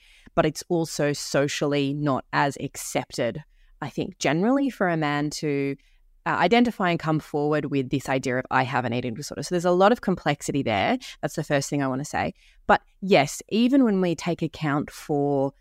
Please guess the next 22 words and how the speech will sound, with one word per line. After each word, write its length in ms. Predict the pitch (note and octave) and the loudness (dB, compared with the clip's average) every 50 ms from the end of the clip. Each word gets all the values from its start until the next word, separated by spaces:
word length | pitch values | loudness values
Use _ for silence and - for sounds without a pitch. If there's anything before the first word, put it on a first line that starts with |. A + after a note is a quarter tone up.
| _ _ _ _ _ _ - | _ _ _ _ _ _ -6
uh, 320 | - D3 C#3 C3 B2 A#2+ A2 - - | -2 0 2 2 2 0 -2 -4 -8
the 540 | F3 D#3 D3+ D3+ C#3+ C#3 C#3 C#3 C#3 - - - _ - | -6 -2 2 2 2 4 2 2 0 -2 -4 -6 _ 0
underreporting 1080 | D#3 E3 D#3+ D#3 D3 C#3 D3+ C3 - - - D3 C#3 C#3 C#3 C#3+ C#3 C3+ C3 C3 B2+ - - | 0 2 2 2 0 0 -2 -4 -6 -6 -2 0 0 2 2 2 0 0 -2 -2 -4 -6 -4
and, 480 | C#3 C#3 C#3 C3 C3+ C3+ C3+ C3+ - - - - _ - | -4 -2 -2 0 0 -2 -2 -4 -6 -8 -12 -10 _ -4
um, 560 | C#3 C3 B2+ B2 A#2 A2+ A#2 G#2 - - - _ _ _ _ _ _ _ _ _ - | -2 -2 0 0 0 -2 -2 -4 -6 -8 -10 _ _ _ _ _ _ _ _ _ -2
our 440 | D3 D3+ C#3+ C3+ C3+ C3+ C3+ - - _ _ _ _ _ _ - F#3 | 0 2 2 2 2 2 0 -2 -6 _ _ _ _ _ _ -18 -18
poor 300 | - - - F3 D#3 D#3 | -6 0 2 4 4 6
understanding 760 | D3+ D3+ D3 C#3+ C3+ - - D3+ C#3+ D3 D#3 E3 D#3+ E3 D#3+ D3+ | 4 4 2 0 -2 -4 -2 0 0 2 2 0 0 0 0 0
of 80 | C#3 | 0
eating 200 | D3 C#3 C#3 C3+ | 0 0 0 0
disorders 420 | C3+ C3+ - - B2 A2 C3 C3 B2+ | -2 -4 -4 -4 -4 -2 -2 -2 -2
in 140 | C3 B2+ | -2 -2
men, 280 | B2+ A#2+ G#2 F2+ B2+ D3 | -2 -2 -2 -2 -2 0
even 220 | C#3+ F#3 F#3 G#3+ | 0 0 2 2
when 100 | G#3+ G3+ | 2 2
we 120 | F#3+ F#3 F3 | 2 0 0
ca-, 140 | - F#3 - | -2 -6 -8
take 260 | - - D3+ D3 - | -4 -2 -2 -2 -2
into 160 | D#3 C#3+ D3+ | -2 -4 -4
account 320 | C#3+ - - C3+ B2+ - | -4 -4 -4 -6 -6 -6
for 80 | - - | -6 -4
that, 220 | C3+ C3+ B2+ - | -4 -2 -2 -4